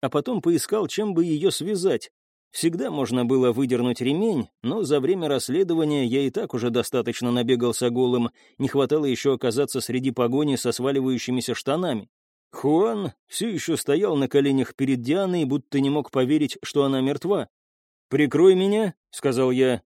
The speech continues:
Он и сам был немного в шоке, но кивнул, встал и поднял пистолет.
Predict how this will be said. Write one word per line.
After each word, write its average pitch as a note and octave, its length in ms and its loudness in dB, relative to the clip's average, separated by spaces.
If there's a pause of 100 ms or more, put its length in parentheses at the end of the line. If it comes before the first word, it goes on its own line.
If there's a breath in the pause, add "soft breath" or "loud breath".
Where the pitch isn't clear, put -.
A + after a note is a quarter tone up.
(200)
Он D#3+ 200 2
и D#3 60 0
сам F#3 260 0
был B2 160 2
немного B2+ 460 2
в - 60 -8
шоке, E3 600 0
но C3+ 180 0
кивнул, D#3 640 0
встал E3+ 560 -2
и C3 100 -8
поднял C#3 380 0
пистолет. E3 580 0